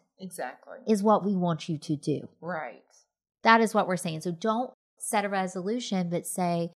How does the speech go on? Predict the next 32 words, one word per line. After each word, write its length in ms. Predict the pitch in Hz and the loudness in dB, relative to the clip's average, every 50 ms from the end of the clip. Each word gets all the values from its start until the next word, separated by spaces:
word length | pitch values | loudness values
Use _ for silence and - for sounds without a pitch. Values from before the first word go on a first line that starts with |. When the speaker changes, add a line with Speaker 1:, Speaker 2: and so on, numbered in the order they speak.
| _ _ _ _ | _ _ _ _
Speaker 2:
you 120 | 202 208 | -2 -2
know, 140 | 180 175 165 | 0 0 0
don't 280 | 165 202 208 226 247 240 | 2 2 2 2 2 0
point 200 | - 262 240 226 | -2 -2 0 0
out 200 | 214 196 - - | 0 0 0 -2
your 80 | 180 | -2
flaws. 400 | - - - 175 160 156 156 151 | -2 0 2 4 4 4 4 4
I 60 | 170 | 2
love 280 | 165 165 180 185 202 208 | 2 4 4 2 2 2
when 120 | 220 214 | 0 -2
you 100 | 208 196 185 | 0 2 2
always 220 | 175 170 165 165 | 2 2 0 0
say 180 | - - 156 147 | -2 -4 -4 -4
this. 220 | 160 160 151 - | -4 -6 -6 -6
Don't 300 | - - 190 196 208 - | -4 -2 -2 -2 -2 -4
say, 440 | - - 202 185 175 170 165 165 165 - _ _ _ _ _ _ _ _ _ | -6 -4 -2 -2 0 0 -2 -4 -6 -8 _ _ _ _ _ _ _ _ _
"Don't 280 | - 208 220 202 - - | -2 0 0 -2 -4 -4
make 320 | 208 208 208 208 208 - | 0 2 2 2 2 0
my 300 | 202 196 180 170 165 170 - _ _ _ _ | 0 0 2 0 0 -4 -8 _ _ _ _
negative 560 | - 175 170 175 185 180 190 180 180 165 156 | -2 0 4 6 6 6 6 6 4 0 0
stand 480 | - - - - 170 165 165 160 156 156 | -2 -8 -14 -12 -10 -8 -8 -8 -8 -6
out." 380 | 160 160 160 156 - - - _ _ _ _ - | -8 -6 -8 -8 -10 -12 -14 _ _ _ _ -12
Speaker 1:
Right. 300 | 165 156 139 127 131 - _ - - _ - | -10 -8 -8 -10 -12 -16 _ -20 -20 _ -6
Speaker 2:
Let's 200 | 202 208 202 - | -6 -6 -6 -6
turn 240 | - - 190 190 190 | -8 -8 -6 -4 -4
it 100 | 190 - | -6 -6
to 100 | - 180 | -4 -2
a 80 | 180 156 | -2 -2
positive. 580 | - - - - 180 175 165 170 - - - - | -4 -8 -10 -6 -4 -4 -4 -4 -6 -8 -8 -8
Speaker 1:
Right. 240 | 170 170 156 - - - | -6 -6 -6 -6 -6 -8
Let's 220 | 185 202 202 - | -8 -8 -8 -10
reframe. 720 | 180 185 185 185 - - 170 165 143 - - - 180 165 | -10 -10 -10 -10 -10 -10 -10 -10 -10 -12 -14 -18 -20 -20